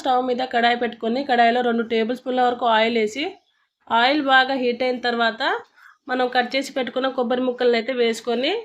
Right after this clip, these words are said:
లో ఫ్లేమ్లో ఒక ఐదు నిమిషాల పాటు బాగా ఫ్రై చేసేసుకోవాలి. లో ఫ్లేమ్లో ఇలా ఫ్రై అయిన తర్వాత, ఈ విధంగా ఫ్రై అయిన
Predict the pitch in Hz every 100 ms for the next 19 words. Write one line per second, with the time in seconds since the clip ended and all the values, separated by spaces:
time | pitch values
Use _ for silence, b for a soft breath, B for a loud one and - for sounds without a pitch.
0 | - _ 247 247 262 294 262 254 285 269
1 | 233 226 233 262 269 247 233 294 254 240
2 | 233 277 381 - B B B B 254 240
3 | 254 254 247 - 233 214 208 247 359 427
4 | - _ _ _ _ _ _ _ _ _
5 | _ b b b b _ _ _ _ _
6 | _ _ _ _ _ _ _ 247 254 262
7 | 285 262 269 254 247 233 240 247 240 233
8 | 233 226 302 254 233 240 254 262 247 233
9 | 233